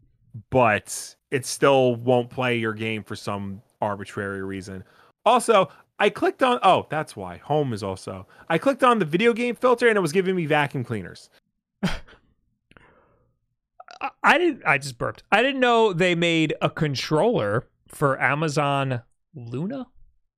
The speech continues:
Speaker 1: Yes. Uh, yeah, it's a controller just for Luna. I, I don't know if it's like the Stadia controller where it's, like, on Wi-Fi and you can technically use it as a regular,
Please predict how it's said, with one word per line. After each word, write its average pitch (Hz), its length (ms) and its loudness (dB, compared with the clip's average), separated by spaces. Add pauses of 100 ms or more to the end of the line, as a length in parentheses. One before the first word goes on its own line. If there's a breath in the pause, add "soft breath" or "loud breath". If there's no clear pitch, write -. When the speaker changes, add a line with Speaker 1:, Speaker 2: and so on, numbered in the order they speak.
(500)
Speaker 1:
Yes. - 500 -4 (220)
Uh, 110 520 2 (400)
yeah, 117 260 0
it's - 140 -12
a 120 40 -8
controller 123 420 -2
just 113 380 -4
for 107 420 -6 (640)
Luna. 101 360 -6
I, 139 280 0
I 180 60 2
don't 233 160 2
know 233 140 6
if 233 100 0
it's 214 140 -2
like 196 140 2
the 175 60 -8
Stadia 175 440 2
controller 185 500 -4
where 151 120 -2
it's, 131 120 -8
like, 135 140 -4
on 151 180 -4
Wi-Fi 139 560 0
and 127 100 -4
you 117 100 -8
can 120 140 -10
technically 123 440 -10
use 123 220 -6
it 123 200 -6 (120)
as 110 120 -10
a 107 160 -8
regular, 117 460 -6